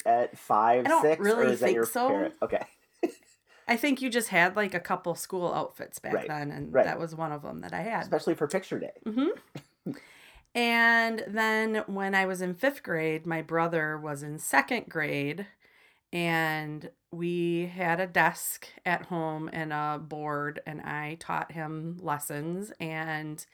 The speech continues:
Speaker 2: I made worksheets that he had to work
Speaker 1: Okay.
Speaker 2: on. And his second grade teacher, Missus LaRue, came to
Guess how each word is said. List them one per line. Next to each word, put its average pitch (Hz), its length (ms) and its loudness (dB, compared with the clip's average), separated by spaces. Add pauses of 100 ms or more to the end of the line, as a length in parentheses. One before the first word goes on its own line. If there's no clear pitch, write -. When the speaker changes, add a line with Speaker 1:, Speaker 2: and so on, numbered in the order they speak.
(640)
Speaker 2:
I 175 100 0
made 175 200 0
worksheets 165 600 -4
that 185 140 -2
he 196 80 -4
had 190 120 -4
to 190 80 -6
work 160 240 -4
Speaker 1:
Okay. 151 300 -2
Speaker 2:
on. 185 60 -6 (220)
And 160 180 -6
his 165 220 -6
second 202 380 -2
grade 226 260 -2
teacher, 165 440 -4
Missus 185 360 -8
LaRue, 170 640 0
came 160 400 -6
to 165 580 -6